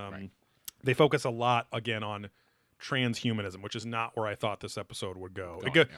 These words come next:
Speaker 1: goes to a real theoretical place at the end, so
Speaker 2: Yeah.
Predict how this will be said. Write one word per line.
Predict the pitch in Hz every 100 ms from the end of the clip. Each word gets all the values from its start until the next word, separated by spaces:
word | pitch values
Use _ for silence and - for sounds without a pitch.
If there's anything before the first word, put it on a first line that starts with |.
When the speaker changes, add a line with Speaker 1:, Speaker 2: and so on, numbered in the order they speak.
| - -
Speaker 1:
goes | 180 -
to | 160
a | 131
real | 123 135 135 131 131 127 - _ _ _
theoretical | - 127 113 110 104 101 95 95 -
place | - 104 92
at | 92
the | 92 85
end, | 76 80
so |
Speaker 2:
Yeah. | 104